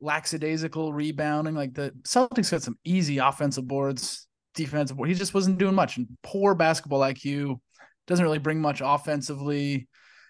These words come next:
There's one possession where he was standing, like, right beside Dennis Schroeder and not doing anything, like, right up in his grill, not setting a screen, just standing beside him. Like, doesn't even know proper spacing of the court. I,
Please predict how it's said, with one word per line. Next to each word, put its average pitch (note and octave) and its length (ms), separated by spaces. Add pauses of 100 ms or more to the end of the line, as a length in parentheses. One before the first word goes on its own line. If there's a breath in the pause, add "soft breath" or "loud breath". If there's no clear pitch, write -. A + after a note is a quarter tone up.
(220 soft breath)
There's D#3+ 240
one F#3 220
possession E3+ 400
where D#3 100
he D3+ 80
was C#3+ 120
standing, D3+ 480
like, C3+ 160
right C3+ 320
beside C#3 500
Dennis C3+ 240
Schroeder C#3 340
and B2+ 100
not C3+ 260
doing C#3 260
anything, C#3 380
like, B2+ 260 (680)
right D#3+ 200
up D#3 120
in D#3+ 80
his C#3+ 100
grill, C#3+ 200
not F3 180
setting E3+ 160
a D#3 40
screen, D3+ 360
just D3 260
standing D3+ 460
beside C3+ 320
him. F2 260
Like, A2+ 220 (720)
doesn't G3 220
even F#3 120
know E3+ 120
proper E3 380
spacing D3 480
of C3 100
the A2 80
court. A2+ 280
I, C3 240